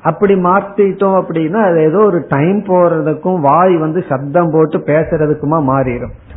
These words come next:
இப்ப விமர்சனம் மனதில் ஆராய்ச்சி செய்து, ஆமா, இப்படிப்பட்ட தோஷம் இருக்கு, இதில் நான் ஏன் விழ வேண்டும், இதில் கொடுக்கின்ற இன்பத்தை தியாகம் செய்ய வேண்டும் என்று ஆராய்ச்சி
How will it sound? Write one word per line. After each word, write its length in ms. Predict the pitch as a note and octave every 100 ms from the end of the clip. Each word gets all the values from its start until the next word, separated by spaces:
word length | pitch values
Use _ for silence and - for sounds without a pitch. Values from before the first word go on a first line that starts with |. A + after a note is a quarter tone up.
| -
இப்ப 160 | - E3
விமர்சனம் 800 | C3+ E3+ G#3+ A3+ A3+ D#3+ G3 F#3+
மனதில் 600 | C3+ D3+ F#3+ G#3 B3 A3
ஆராய்ச்சி 600 | D#3+ C#3 D#3 C#3+ C#3+ - E3+
செய்து, 380 | D3 A#2+ A#2 C#3 A2 - -
ஆமா, 320 | C#3+ D3+ D#3+ F#3+
இப்படிப்பட்ட 840 | F#3+ C#3+ - F#3+ F#3 F#3+ G3+ B3+ A3+
தோஷம் 520 | F3 D#3+ F3 E3+ D#3
இருக்கு, 320 | C3+ A#2 E3+ C#3+
இதில் 280 | D3 G#3 G#3+
நான் 300 | D#3+ D3 D3
ஏன் 280 | D3 E3+ F3+
விழ 240 | D3 C#3+ D#3
வேண்டும், 580 | C#3 C3 B2+ B2 B2+ B2+ - - -
இதில் 360 | D#3+ F#3 F3
கொடுக்கின்ற 680 | E3+ E3+ G#3+ - F#3 F3 E3
இன்பத்தை 560 | D3 C#3+ E3+ E3+ E3+ E3
தியாகம் 560 | D3 C#3 B2+ E3+ F3+ F3+
செய்ய 340 | D#3+ C#3 D3+
வேண்டும் 480 | C3 B2+ A#2+ C3 C3 B2+
என்று 400 | C3 A#2+ A#2 A3 - - _ - _ _ _ _ -
ஆராய்ச்சி 640 | C#3 D#3 D#3+ D3 - D3